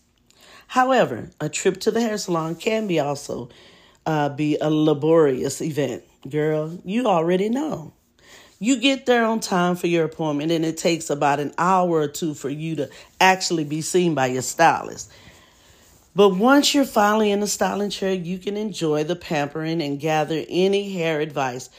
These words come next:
from your stylist you can apply at home. Yes, Jesus, 'cause that st-, that style they give you, you, you can't recreate it sometimes. Some of us can't. So, you know, make sure we get with the, the stylist, right?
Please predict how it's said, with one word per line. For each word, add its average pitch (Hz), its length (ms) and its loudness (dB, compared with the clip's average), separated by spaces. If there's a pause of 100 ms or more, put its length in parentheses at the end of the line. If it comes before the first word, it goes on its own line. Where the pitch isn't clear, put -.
(140)
from 151 200 -4
your 143 100 -2
stylist 139 640 2
you 165 160 -4
can 139 220 -4
apply 139 360 -6
at 131 100 -6
home. 127 300 -8 (300)
Yes, 151 320 -2
Jesus, 143 420 -4
'cause 143 260 -4
that 156 260 -2
st-, - 340 0
that 170 160 0
style 170 300 4
they 175 100 2
give 175 260 -2
you, 185 240 -4 (360)
you, 170 260 -4 (320)
you 180 140 -4
can't 175 260 2
recreate 156 640 0
it 123 80 -4
sometimes. 117 580 -10
Some 185 240 2
of 143 140 -4
us 113 140 -10
can't. - 340 -14 (180)
So, - 160 -2
you 147 200 -2
know, 123 260 -8 (580)
make 160 160 -2
sure 180 160 -2
we 170 140 -2
get 147 220 -2
with - 220 -6
the, 151 300 0
the 160 140 -2
stylist, 127 640 2
right? 135 400 0